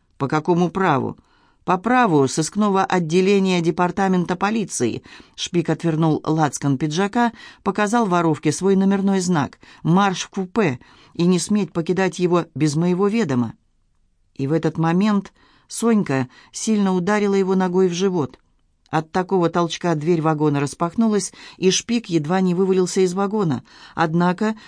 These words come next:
успел зацепиться за край двери, стал подтягиваться внутрь. Воровка ринулась к нему, навалилась всем телом, стала отдирать его пальцы от двери,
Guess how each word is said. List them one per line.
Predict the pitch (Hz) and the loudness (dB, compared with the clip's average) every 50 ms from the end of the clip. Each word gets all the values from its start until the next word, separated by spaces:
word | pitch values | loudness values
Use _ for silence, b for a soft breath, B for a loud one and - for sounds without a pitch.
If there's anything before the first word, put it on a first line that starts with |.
| 180 B | -10 B
успел | 170 160 - - 208 202 185 | -6 -6 -2 0 0 0 2
зацепиться | 180 196 185 - 196 185 202 196 190 - 170 156 | 0 -2 -2 -2 -4 -4 -4 -6 -6 -6 -4 -2
за | 170 170 | -2 -2
край | 165 175 175 170 160 | -2 0 0 0 0
двери, | 147 143 143 170 175 180 185 196 190 B B B B | 0 -2 0 0 2 2 2 0 -2 B B B B
стал | B - 196 196 190 | B -2 0 0 0
подтягиваться | 190 196 185 185 - 196 185 175 185 185 185 - 190 | 0 -2 -2 -2 0 0 0 2 2 0 0 0 -2
внутрь. | 170 165 170 175 175 165 160 208 202 - _ - _ _ _ _ _ _ - | 0 0 2 2 0 0 0 -2 -4 -4 _ -20 _ _ _ _ _ _ -8
Воровка | - 135 165 175 180 170 - 190 185 | -4 -2 0 0 0 0 0 0 0
ринулась | 208 226 196 160 147 139 139 131 - | 2 2 2 2 2 2 0 -2 -4
к | - | -2
нему, | 156 151 151 143 135 131 123 B B B B B | 0 2 2 2 2 2 0 B B B B B
навалилась | 143 160 180 190 196 202 202 180 165 160 | 0 2 2 2 2 2 2 0 0 -2
всем | - - - 175 170 160 | -4 -4 -2 0 0 0
телом, | - - 233 226 214 208 196 190 B B B B | 0 0 2 2 2 2 0 -2 B B B B
стала | - - - 214 208 190 185 180 | -10 -4 -2 0 2 2 2 2
отдирать | 175 160 160 185 180 175 165 147 - | 0 0 0 0 2 2 0 0 -2
его | 165 160 170 | -2 -2 -2
пальцы | 165 - 175 180 151 - - 160 | 0 0 0 0 0 -2 -2 -2
от | 156 151 143 | -2 -2 -2
двери, | 135 156 165 208 226 214 208 196 | -4 -2 0 2 2 4 2 2